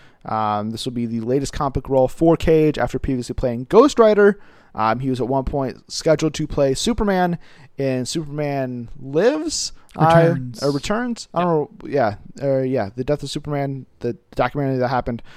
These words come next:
Speaker 1: um, about the whole thing. Um, and now he is going to voice Superman in Teen Titans Go to the Movies this summer. Um, do you like this addition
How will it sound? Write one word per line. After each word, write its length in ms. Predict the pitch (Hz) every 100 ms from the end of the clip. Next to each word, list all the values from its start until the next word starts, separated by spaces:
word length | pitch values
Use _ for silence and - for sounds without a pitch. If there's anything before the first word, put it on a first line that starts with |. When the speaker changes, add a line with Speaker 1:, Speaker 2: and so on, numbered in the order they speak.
| - -
Speaker 1:
um, 180 | 117 110
about 320 | 127 160 156
the 80 | 151
whole 140 | 151
thing. 320 | 143 143 135 - - -
Um, 240 | 120 98
and 200 | 127 160
now 360 | 196 214 208 196
he 160 | 170
is 100 | 151
going 200 | 143 156
to 120 | 139
voice 240 | 139 143 131
Superman 400 | - - 135 117
in 320 | 110 113 117 - -
Teen 200 | - 202
Titans 280 | - 180 170
Go 100 | -
to 120 | 156
the 80 | -
Movies 460 | 147 190 208 202 -
this 220 | 127 135
summer. 540 | - - 240 269 254 - - - _
Um, 380 | - 117 110 117
do 120 | 127
you 120 | 147 139
like 280 | 139 147 143
this 200 | 139 135
addition 640 | 135 131 - 127 117 113